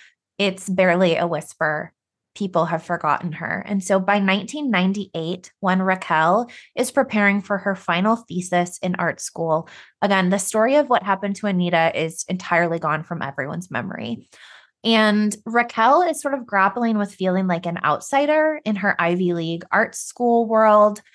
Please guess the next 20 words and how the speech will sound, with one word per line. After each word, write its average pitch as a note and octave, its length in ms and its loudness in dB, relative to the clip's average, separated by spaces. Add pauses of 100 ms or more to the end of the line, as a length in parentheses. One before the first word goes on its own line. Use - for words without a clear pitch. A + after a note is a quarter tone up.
(220)
Students C#4 460 -4
of G#4 120 -2
color G#3+ 340 4
have G3 240 0
to G3+ 100 -4
work F3+ 380 0 (100)
twice F#3+ 420 0
as G3+ 140 -6
hard F#3 280 2
as F3+ 160 -2
other E3+ 220 -4
students C4 500 -2
where G#3 200 -4
everything F#3 420 -4
comes F3+ 380 -4
so - 320 -2
much G3+ 240 -2
easier D#3+ 320 -10
to - 140 -12
them. F#3 400 -6